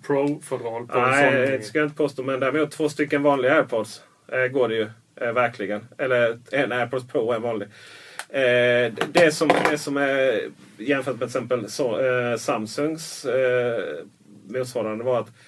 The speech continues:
Speaker 2: när man sätter tillbaka de här så magnetsmack, de sitter som s-, ett s-, ja, något som sitter bra. Eh, så, Samsungs hade ju jätteproblem med det.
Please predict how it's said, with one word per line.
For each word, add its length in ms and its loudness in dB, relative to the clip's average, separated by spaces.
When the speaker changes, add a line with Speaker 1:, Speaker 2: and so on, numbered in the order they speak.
Speaker 2:
när 100 -8
man 120 -4
sätter 260 -4
tillbaka 420 0
de 80 0
här 160 2
så 120 -6
magnetsmack, 840 0
de 100 -2
sitter 320 -2
som 460 -2
s-, 160 -14
ett 340 -8
s-, 280 -16
ja, 160 -2
något 300 -6
som 180 -4
sitter 200 -4
bra. 200 2
Eh, 640 2
så, 680 -8
Samsungs 540 -6
hade 120 -2
ju 60 2
jätteproblem 440 -4
med 100 -4
det. 80 -6